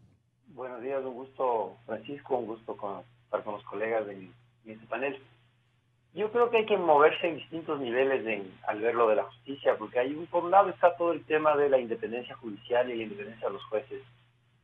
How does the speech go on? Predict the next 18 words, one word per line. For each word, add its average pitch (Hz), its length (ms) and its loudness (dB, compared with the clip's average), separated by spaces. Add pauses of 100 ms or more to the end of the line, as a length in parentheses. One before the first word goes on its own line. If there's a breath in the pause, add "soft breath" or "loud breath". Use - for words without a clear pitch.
(360)
eh, 107 180 -10
vinculados 113 540 0
a - 60 -12
temas 117 320 0
de 107 60 -6
protección 110 360 -6
de 107 80 -2
derechos 104 400 -2
en 104 120 -6
general, 101 960 6
eh, 95 160 -10 (420)
justicia - 400 -10
constitucional, 107 1000 0
eh, 101 180 -2 (140)
temas 107 280 -4
tributarios, 101 640 4
temas 101 200 -4
administrativos, 101 680 -6